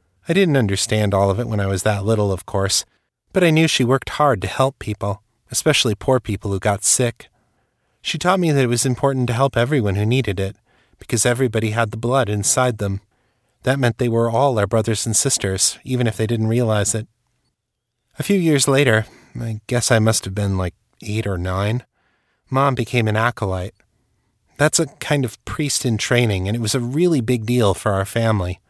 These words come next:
Some of my aunts and uncles came to watch the ceremony, the ones from Mom's side, who were really stinking rich and spent most of the time pretending we didn't exist. Grandma and Grandpa Grace didn't come, though.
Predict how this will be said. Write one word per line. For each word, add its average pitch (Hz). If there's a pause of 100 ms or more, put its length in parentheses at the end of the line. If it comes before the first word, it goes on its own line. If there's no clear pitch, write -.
(720)
Some 160
of 151
my 131
aunts 123
and 120
uncles 113
came 113
to 113
watch 117
the -
ceremony, 98 (320)
the 123
ones 110
from 101
Mom's 110
side, 92
who 113
were 104
really 104
stinking 101
rich 101
and 92
spent 107
most 117
of 104
the 101
time 98
pretending 101
we 98
didn't 98
exist. 101 (960)
Grandma 180
and 131
Grandpa 139
Grace 120
didn't 107
come, 95
though. 98